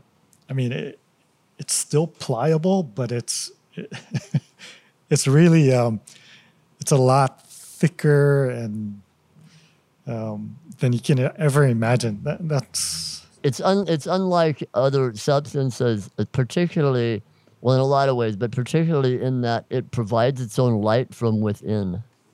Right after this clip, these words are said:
Speaker 1: Yeah, it does. It's a
Speaker 2: You know,
Speaker 1: source
Speaker 2: so you
Speaker 1: of
Speaker 2: have the
Speaker 1: light.
Speaker 2: light from without, of course, but the light from within is what really differentiates it from other things.
Speaker 1: Yeah. And that's what makes lava really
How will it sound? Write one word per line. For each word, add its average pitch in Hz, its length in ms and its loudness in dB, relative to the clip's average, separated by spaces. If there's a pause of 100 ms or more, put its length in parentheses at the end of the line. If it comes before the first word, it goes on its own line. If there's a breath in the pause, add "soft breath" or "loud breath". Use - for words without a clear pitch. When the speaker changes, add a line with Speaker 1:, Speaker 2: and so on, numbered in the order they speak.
(680 soft breath)
Speaker 1:
Yeah, 127 260 4
it 98 100 -10
does. 120 540 -2
It's - 180 -8
a 120 40 2
Speaker 2:
You 117 60 4
know, 117 60 6
Speaker 1:
source 123 160 4
Speaker 2:
so 127 60 2
you 123 60 4
Speaker 1:
of 127 60 4
Speaker 2:
have 156 80 2
the 160 80 -2
Speaker 1:
light. 135 80 2
Speaker 2:
light 143 180 0
from 131 160 0
without, 120 400 2
of 113 140 -4
course, 117 240 0
but 113 200 -8
the 117 80 0
light 123 220 2
from 120 200 0
within 123 480 -2
is 101 220 -4
what 104 220 -2
really 131 300 2
differentiates 113 880 -2
it 107 160 -2
from 101 260 -4
other 110 320 0
things. 98 600 -4 (1080)
Speaker 1:
Yeah. 117 320 -4 (500)
And 131 140 2
that's 143 320 4
what 143 200 2
makes 131 440 0
lava 123 420 0
really 117 480 2